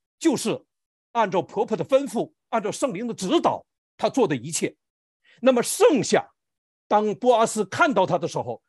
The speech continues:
知道他的时候，就只剩下需要路德告诉对方说：“你应当娶我，对，对我来尽义务。”那么呢，娶我为妻，然后赎回我们，我原来这个家的产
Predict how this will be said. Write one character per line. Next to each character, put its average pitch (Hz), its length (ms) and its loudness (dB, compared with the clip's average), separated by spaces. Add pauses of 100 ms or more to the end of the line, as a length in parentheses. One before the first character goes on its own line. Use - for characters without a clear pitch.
(140)
知 349 200 2
道 311 140 4
他 185 240 4
的 156 120 2
时 147 140 0
候， - 220 -6 (520)
就 220 200 0
只 151 300 -6
剩 254 260 0
下 170 160 0
需 214 220 -6
要 202 280 2 (300)
路 247 280 2
德 165 200 0
告 240 360 4
诉 - 140 -8
对 175 160 -2
方 170 180 -2
说 160 320 0 (300)
：“你 175 300 -4
应 294 200 0
当 254 160 0
娶 214 220 -2
我， 214 280 -2 (380)
对， 262 260 4 (420)
对 320 160 8
我 127 520 -2
来 165 160 2
尽 165 240 -2
义 254 140 4
务。” 147 180 -2 (760)
那 214 100 0
么 226 80 2
呢， 202 240 2 (100)
娶 - 220 0
我 262 220 8
为 214 200 4
妻， 277 320 2 (400)
然 196 160 0
后 208 140 0
赎 320 440 2
回 170 360 -2 (320)
我 180 100 4
们， 180 240 0 (100)
我 156 140 2
原 170 300 2
来 196 160 4
这 220 120 -8
个 160 100 -6
家 202 200 -2
的 175 100 -4
产 - 200 -12